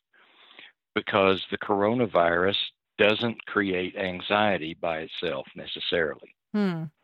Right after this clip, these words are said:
Speaker 1: Okay? And if you can calm yourself and your breathing improves, you don't have coronavirus.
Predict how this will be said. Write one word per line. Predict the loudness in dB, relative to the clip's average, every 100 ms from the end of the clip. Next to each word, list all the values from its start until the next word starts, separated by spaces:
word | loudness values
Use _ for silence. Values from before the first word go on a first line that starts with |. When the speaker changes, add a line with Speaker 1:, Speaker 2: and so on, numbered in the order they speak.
| _ _ _ -14 -10
Speaker 1:
Okay? | -4 0 0 0 -10 -20 -20 -20 -20 _ _ _ _ _ 0
And | 2 4 0 -8 _ _ _ -2
if | -2
you | 0 0
can | 2 2 2 2 -2 -6 -10
calm | 0 2 4 2
yourself | 0 0 0 2 2 -2 -8 -12
and | -8 -6
your | -6
breathing | -4 -2 0 -2 -4 -6
improves, | -8 -4 -2 0 -4 -6 -8 -8 _ _ _ _ _ _ _ _
you | -8 0
don't | 2 2
have | 2 0
coronavirus. | 0 -2 0 -2 -4 -6 -6 -10